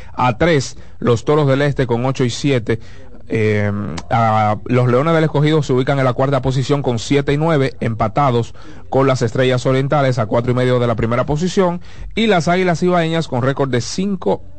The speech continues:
y once a seis y medio de la primera posición, eh, pues ahí las Águilas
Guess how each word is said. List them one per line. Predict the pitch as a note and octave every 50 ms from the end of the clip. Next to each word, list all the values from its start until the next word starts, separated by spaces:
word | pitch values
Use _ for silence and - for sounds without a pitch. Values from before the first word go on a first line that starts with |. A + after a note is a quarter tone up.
| - - - - - - - - - - - - - - -
y | C3 C3+ D3+
once | E3 D#3+ C3+ A#2+ - - C3 A#2+ - - - - -
a | - A2+ A2
seis | A2 - C#3+ D3 C3 -
y | C3
medio | B2+ C3+ C#3 C#3+ C3+
de | B2 A#2+
la | A#2 G#2
primera | - A2+ A2+ B2 C3 B2+
posición, | B2+ A#2+ A2+ B2 G#2+ - - C#3 B2+ B2 B2+ - - - - - - - - -
eh, | - B3 A2+ A2 G#2+ G#2 G2+ G2 -
pues | - A#2 A2+ G#2+ -
ahí | - A2 G#2+ A2+ A#2 A#2 A#2 -
las | - C3 A#2 A#2 A#2+ A#2+ B2+ B2+ B2 A#2 - - -
Águilas | - B2 B2 A2+ A#2 A2+ A2+ G#2+ - - - -